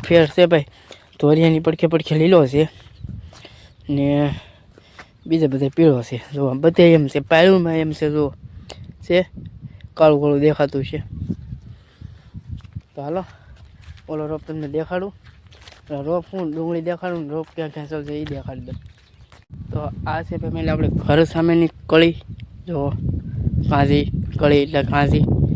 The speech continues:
ને આ ઘર પાસેની કાંજી છે. ને આમાં હવે આપણે, આમાં તો લગભગ ખાતર નહીં નાખવું પડે, કેમ કે આ મોટી કળી છે, ખાલી ઝીણી કળી આપણે સામે છે ને આ મોટી કળી છે. હવે કળીનો મતલબ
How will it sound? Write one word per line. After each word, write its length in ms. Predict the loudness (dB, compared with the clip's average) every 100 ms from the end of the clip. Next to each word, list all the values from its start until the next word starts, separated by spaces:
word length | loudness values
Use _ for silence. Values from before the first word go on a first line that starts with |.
| 0 -2 -6 -6
ને 60 | -6
આ 100 | -4 -2
ઘર 140 | -2 0
પાસેની 500 | 0 0 -2 -4 -2
કાંજી 280 | 0 2 2
છે. 100 | 4 4 2 -2 -2
ને 100 | -2 -2 -2 -2
આમાં 260 | -2 0 0
હવે 100 | 0 0
આપણે, 220 | 0 0 0 0 -2 0 -2 0 0 -2 -2 -2
આમાં 260 | -2 -2
તો 80 | -2
લગભગ 340 | -2 -4 -6 -8 -6
ખાતર 300 | -6 -2 -2
નહીં 340 | 0 2 2 0
નાખવું 320 | -4 -8 -6
પડે, 140 | -4 -4
કેમ 120 | -6 -2
કે 60 | -2 0
આ 120 | 0 4
મોટી 240 | 4 2 0
કળી 220 | -2 -2 -8
છે, 80 | -10 -10 -12 -14 -16 -14 -8
ખાલી 220 | -4 -2 2
ઝીણી 260 | 4 4 6
કળી 180 | 4 4
આપણે 200 | 2 2 2
સામે 200 | 2 2 0
છે 120 | -4 -4 -10 -16 -16 -16 -16 -16 -8 -2
ને 60 |
આ 140 | 0 2
મોટી 220 | 2 2 0
કળી 200 | -2 -2
છે. 120 | -6
હવે 120 | -6 -6 -6 -8 -8
કળીનો 300 | -8 -8 -8 -10
મતલબ 280 | -12 -14